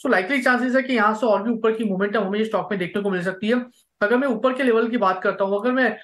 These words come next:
projection की बात करता हूँ कि क्या level हमें आने वाले दिनों में stock में देखने को मिल सकते हैं मनीष जी, तो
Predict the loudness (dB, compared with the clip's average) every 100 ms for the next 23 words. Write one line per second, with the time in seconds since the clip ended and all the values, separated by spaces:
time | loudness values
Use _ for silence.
0 | -20 _ _ -2 0 0 0 0 0 2
1 | 2 2 -2 0 -2 -2 0 2 2 2
2 | 0 -2 0 0 0 0 2 2 2 2
3 | 2 0 0 -2 0 -2 -4 -16 _ -2
4 | 0 2 0 0 0 0 0 -2 -2 0
5 | 0 0 -2 -2 -4 -6 _ _ -4